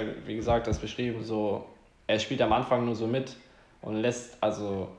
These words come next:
so gefühlt ja mit sechzig Prozent. Und als ich beim Thomas Cup habe ich auch mal gegen ihn gespielt, da war das Gefühl genauso. Da hab ich den er-, da hat er dann den ersten Satz kam in der Verlängerung gegen mich gewonnen und der zweite war dann,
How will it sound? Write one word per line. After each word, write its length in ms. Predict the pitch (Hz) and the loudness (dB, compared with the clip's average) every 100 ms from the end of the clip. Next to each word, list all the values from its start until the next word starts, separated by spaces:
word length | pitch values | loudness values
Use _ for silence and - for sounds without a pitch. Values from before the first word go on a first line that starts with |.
| - _ | -20 _
so 160 | - 110 | -4 -4
gefühlt 380 | 117 131 127 | -2 -2 0
ja 240 | 107 107 104 | 4 6 4
mit 180 | 107 98 | 2 2
sechzig 360 | 123 - 131 | 0 2 -2
Prozent. 500 | 117 113 104 98 95 - - | -4 -4 -4 -4 -8 -14 -10
Und 300 | 101 95 92 - - - - _ _ | -8 -6 -8 -18 -20 -20 -20 _ _
als 160 | 113 117 | 0 2
ich 100 | - | 4
beim 180 | 131 127 | 4 4
Thomas 320 | 151 160 156 | 6 8 8
Cup 160 | 160 139 | 6 6
habe 120 | 123 | 2
ich 120 | 104 | 6
auch 180 | 123 139 | 6 6
mal 180 | 139 135 | 2 0
gegen 140 | 131 | 0
ihn 140 | 131 | 0
gespielt, 500 | 127 - 139 139 143 - - - - - | -2 -4 -2 -2 -2 -6 -18 -20 -20 -2
da 140 | 104 104 | 0 4
war 120 | 113 | 4
das 140 | 117 | 2
Gefühl 240 | 123 - 123 | -2 -4 -2
genauso. 340 | 117 127 131 | 2 2 4
Da 80 | 107 | 4
hab 80 | 107 | 4
ich 60 | |
den 100 | 110 | 2
er-, 240 | 104 120 - | 2 2 4
da 100 | 104 | 2
hat 60 | 113 | 4
er 60 | |
dann 140 | 113 113 | 2 0
den 100 | 113 | 4
ersten 280 | 123 - | 2 4
Satz 300 | 123 110 - | 2 0 -2
kam 320 | - 120 117 104 | 2 4 2 0
in 80 | |
der 100 | 110 | -2
Verlängerung 540 | - 135 131 135 123 123 | 0 2 2 4 2 2
gegen 200 | 120 123 | 0 -2
mich 160 | 123 | -2
gewonnen 260 | 120 120 127 | 0 2 2
und 80 | 120 | 2
der 100 | 107 | 0
zweite 360 | - 120 117 110 | 4 2 4 2
war 140 | 107 | 2
dann, 380 | 107 107 107 | 4 2 0